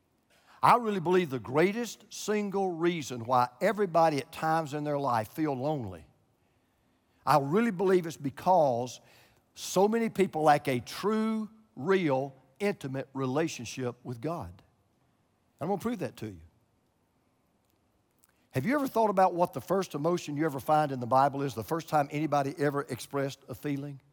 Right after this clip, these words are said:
You ever thought about it? It happened in the Garden of Eden. The moment that Adam ate of that fruit, the moment that Adam ate of that fruit, what did Adam do? Somebody tell me. He hid himself.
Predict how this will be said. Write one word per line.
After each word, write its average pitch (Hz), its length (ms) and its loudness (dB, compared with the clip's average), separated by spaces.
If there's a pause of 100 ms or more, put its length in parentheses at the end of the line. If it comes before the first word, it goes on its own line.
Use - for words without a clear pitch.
(360)
You 139 60 -4
ever 135 60 -8
thought 170 160 -2
about 170 240 -4
it? 214 100 -18 (840)
It 160 60 4
happened 208 180 8
in 185 60 -2
the 190 60 -2
Garden 196 240 4
of 185 80 0
Eden. 151 300 -4 (1120)
The 131 120 0
moment 262 420 4
that 190 240 -2
Adam 170 460 6
ate 208 180 4
of 185 120 2
that 175 220 4
fruit, 135 460 -4 (760)
the 151 140 6
moment 269 420 4
that 240 160 0
Adam 190 360 6
ate 202 160 4
of 185 80 -2
that 180 180 2
fruit, 165 180 -2
what 226 200 2
did 214 140 -2
Adam 170 280 6
do? 127 280 -2 (200)
Somebody 175 260 2
tell 135 220 -2
me. 90 120 -12 (1080)
He 180 160 4
hid 254 160 4
himself. 139 640 -8